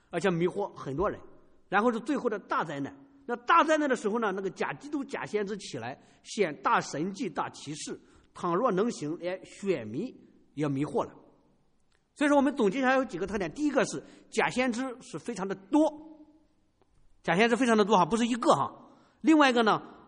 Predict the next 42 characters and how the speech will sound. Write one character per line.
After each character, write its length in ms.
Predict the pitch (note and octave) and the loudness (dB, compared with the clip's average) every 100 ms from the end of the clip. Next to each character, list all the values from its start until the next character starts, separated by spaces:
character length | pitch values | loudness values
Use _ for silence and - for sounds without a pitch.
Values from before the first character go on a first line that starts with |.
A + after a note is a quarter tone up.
| _ _ _ | _ _ _
许 380 | - - A#3 A3 | -20 -10 0 2
多 180 | C4+ D4+ | 6 6
人 260 | E3+ F#3+ | 6 2
要 140 | G#3 D#3+ | 0 -2
受 260 | - E3+ A2+ | 0 -2 -4
迷 280 | A2 B2+ | -6 -2
惑， 260 | E3 G3+ - - - | 0 0 -4 -10 -12
就 80 | - | -6
不 160 | F3 D4+ | -2 0
是 100 | D4+ | 2
一 100 | D4 | 2
少 220 | - - D3 | 2 0 0
部 120 | C4 | -2
分 120 | F#3 | -4
人， 140 | A2+ | -6
不 100 | A#2+ | -6
是 100 | G#3 | -2
某 200 | G3+ F#3+ | 0 0
几 160 | A#3+ D#3+ | -2 -4
个 140 | G3 | -2
人， 100 | D3+ F#2+ - - | -2 -6 -18 -20
很 280 | - D3+ G3 | -4 4 4
多 200 | F#3+ E4 | 6 4
的 100 | E4 | 4
人 160 | F3 C#3+ F3 | 2 -2 -2
要 140 | F3+ | -2
受 160 | - C#3 | -2 -4
迷 160 | G#2+ | -6
惑。 180 | - - _ _ _ _ _ _ | -12 -18 _ _ _ _ _ _
第 100 | B3+ | 0
三 180 | D#4+ D#4+ | 2 2
个， 100 | A#3+ | 0
不 240 | - F4+ | 0 -2
仅 160 | C4+ D4 | 0 0
仅 80 | C4+ | 0
是 120 | G#3+ | -6
不 260 | - G3 | -10 -12
信 220 | D4 G4 A#3+ | -4 0 0
耶 100 | F3 | 0
稣 140 | - | -4
的 100 | |
人， 100 | D#3 | -6